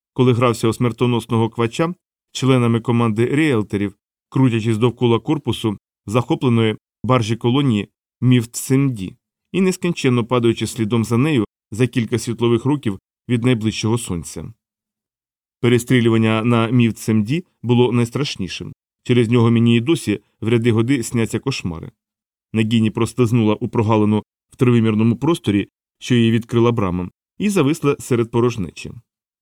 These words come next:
Я видихнув повітря, яке разом з іншими вдихнув ще тоді, як десантний корабель почав тихцем наближатися до брами, підвівся зі свого місця і підійшов до кабіни пілота, трохи підскакуючи в скоригованому гравполі. Я вже бачив зоряний покрив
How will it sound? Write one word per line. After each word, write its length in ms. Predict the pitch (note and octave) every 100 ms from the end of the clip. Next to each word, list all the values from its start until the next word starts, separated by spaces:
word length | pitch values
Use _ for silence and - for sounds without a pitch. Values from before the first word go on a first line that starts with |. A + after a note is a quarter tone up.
| _
Я 160 | D#3 G#3+
видихнув 420 | D#3 B2 B2+ B2
повітря, 360 | B2 E3 F3 A#2
яке 320 | A2+ A2+ A2 _ _ -
разом 340 | A#2 B2 B2 A2
з 80 |
іншими 340 | B2 A2 A#2 A2
вдихнув 500 | G#2 B2 - A2+ - _
ще 180 | - B2+
тоді, 360 | A#2 A#2+ A2+ A2 A2+
як 160 | A#2
десантний 480 | A2+ B2 A#2 G#2 A2+
корабель 400 | A#2+ A#2+ A2+ G#2
почав 360 | A2+ A2+ A#2 G2
тихцем 380 | A#2 - A#2+
наближатися 640 | G#2+ A2 A#2 A2+ G#2 - G#2
до 100 | G#2+
брами, 360 | C3+ D#3 E2+ - _ _ _ _
підвівся 460 | B2+ B2 B2 G#2+ G#2
зі 120 | A2
свого 280 | - A2 A#2
місця 300 | D#3 - A2
і 40 |
підійшов 440 | A2+ A2 A2+ A#2
до 120 | G#2+ G#2+
кабіни 360 | A2 A2+ G#2+
пілота, 480 | - C#3+ A#2 - F#2 - _ _ _
трохи 300 | B2 A#2 A2+
підскакуючи 680 | A2+ - A#2+ A2 G#2+ - G#2
в 60 | - _ _
скоригованому 800 | - B2 A#2+ A2+ A2 G#2+ G#2+ A2
гравполі. 640 | G#2 A#2 A#2 - D#2+ D#2+ - _ _ _ _ -
Я 100 | G#3
вже 160 | E3+ D3
бачив 280 | F3+ B2+
зоряний 400 | A2 B2+ A2+ A2+
покрив 460 | G#2+ A#2+ A2+ A#2